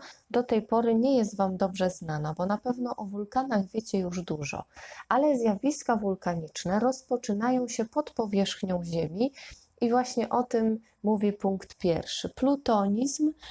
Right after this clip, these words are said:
e, to będą właśnie te procesy, które zachodzą we wnętrzu Ziemi. Procesy zachodzące we wnętrzu Ziemi. E, i teraz te formy, w których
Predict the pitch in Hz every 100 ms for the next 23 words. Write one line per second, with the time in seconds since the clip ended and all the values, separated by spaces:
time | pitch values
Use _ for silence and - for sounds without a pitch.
0 | - - _ - 220 226 311 294 254 220
1 | 208 202 214 214 202 196 294 311 240 226
2 | - 175 - 269 262 240 226 214 202 -
3 | 240 233 226 214 240 214 220 247 247 247
4 | - - 214 190 175 151 - - - -
5 | 196 - 233 233 - 208 180 - 165 -
6 | 180 185 - 170 - _ _ 170 196 180
7 | 180 185 185 180 - - 170 196 170 165
8 | 151 143 147 _ _ - - - - -
9 | - _ - 202 190 185 - - 311 294
10 | 240 226 - - 285 - 202 180 165 170
11 | 170 202 _ _ - - - - 285 254
12 | 170 151 - -